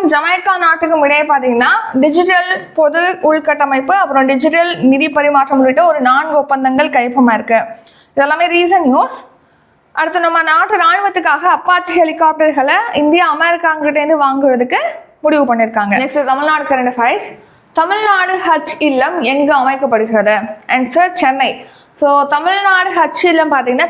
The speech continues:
சென்னையில அமைக்கிறதுக்கு இப்போ முதலமைச்சர் ஸ்டாலின் அவர்கள் அடிக்கல் நாட்டியிருக்காங்க. கட்டுமான பணிகளை இப்போ தொடங்கி வச்சிருக்காங்க. தமிழ்நாட்டை ஒரு ஹஜ் இல்லம், அதாவது இப்போ ஹஜ் பயணத்துக்கு போறாங்க இல்லையா, புனித பயணத்துக்காக போறாங்க இல்லையா முஸ்லிம் ம-, மதத்தை சேர்ந்தவங்க, so அவங்க வந்து சென்னை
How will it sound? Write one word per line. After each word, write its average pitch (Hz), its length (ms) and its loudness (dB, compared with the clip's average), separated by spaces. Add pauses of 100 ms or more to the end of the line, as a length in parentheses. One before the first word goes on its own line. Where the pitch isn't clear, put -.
சென்னையில 302 400 2
அமைக்கிறதுக்கு 277 640 0
இப்போ 294 160 2 (360)
முதலமைச்சர் 285 500 0
ஸ்டாலின் 285 360 0
அவர்கள் 302 360 0 (480)
அடிக்கல் 302 320 -2
நாட்டியிருக்காங்க. 240 560 0
கட்டுமான 269 440 2
பணிகளை 247 340 2
இப்போ 269 180 -2
தொடங்கி 233 240 0
வச்சிருக்காங்க. 214 460 -2 (100)
தமிழ்நாட்டை 269 580 0 (560)
ஒரு 320 160 2
ஹஜ் 320 320 0
இல்லம், 247 260 0
அதாவது 262 320 0
இப்போ 269 120 0 (120)
ஹஜ் 311 240 -4
பயணத்துக்கு 294 400 0
போறாங்க 247 240 2
இல்லையா, 240 200 2
புனித 294 300 2
பயணத்துக்காக 247 580 0
போறாங்க 226 340 0
இல்லையா 208 240 0 (220)
முஸ்லிம் 247 400 0
ம-, 202 180 0 (120)
மதத்தை 220 360 0
சேர்ந்தவங்க, 214 400 0 (480)
so 294 140 -2
அவங்க 339 240 -2
வந்து 330 160 0 (140)
சென்னை 320 200 2